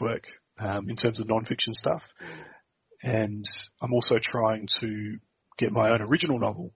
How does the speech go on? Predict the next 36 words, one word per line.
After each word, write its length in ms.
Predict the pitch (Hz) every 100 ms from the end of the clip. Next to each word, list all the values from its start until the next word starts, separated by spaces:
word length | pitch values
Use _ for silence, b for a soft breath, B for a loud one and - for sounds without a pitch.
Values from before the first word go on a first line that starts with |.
| -
out 160 | 120 -
there. 180 | - 101
So 320 | - 120 113 110 B B B B
at 100 | 151
the 60 |
moment, 240 | 147 131 120
I'm 80 | 117
working 240 | 113 120
on 80 | 110
a, 260 | 107 -
a 60 | 117
Y 380 | 113 113 113 110
A 60 |
collaboration 760 | 104 - 113 113 120 120 196 170
with 100 | 135
an 60 | 113
American 340 | 110 113 113
writer. 280 | 117 123 208 - _ - _ _ _ _ _ -
Um, 480 | 107 101 104 104 98 - B B B B
again, 280 | 123 120 117
I'll 260 | 113 113 110
announce 300 | 120 120 -
more 100 | 117
details 520 | 113 113 - 123 127
when 120 | - 110
it's, 160 | 117 - - - _ -
you 80 | 120
know, 120 | 117 139 _ _ _ _ 160
at 60 | 117
a, 260 | 104 101 98 - _ _ _ _
uh, 300 | 123 117 107
a 40 | 117
more 160 | 113
mature 380 | 110 107 - 123
stage, 440 | 113 120 131 165 -
but 120 | 117